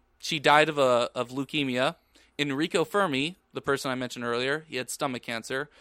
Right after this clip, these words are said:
Richard Feynman, my idol, who I'll eventually talk about at some point, he died of a form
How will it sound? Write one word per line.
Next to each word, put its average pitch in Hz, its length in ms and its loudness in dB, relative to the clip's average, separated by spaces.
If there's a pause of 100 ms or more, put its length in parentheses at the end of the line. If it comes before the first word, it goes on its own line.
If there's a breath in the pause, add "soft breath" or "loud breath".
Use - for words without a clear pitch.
(180 soft breath)
Richard 170 380 -2
Feynman, 160 560 0
my 135 280 0
idol, 135 300 4
who 160 160 -4
I'll 123 220 4
eventually 147 400 -4
talk 123 240 -2
about 117 220 -4
at - 120 -20
some 135 200 -8
point, 107 340 -10 (320 loud breath)
he 165 140 -8
died 175 400 6
of 147 460 4
a 123 280 2
form 147 360 -4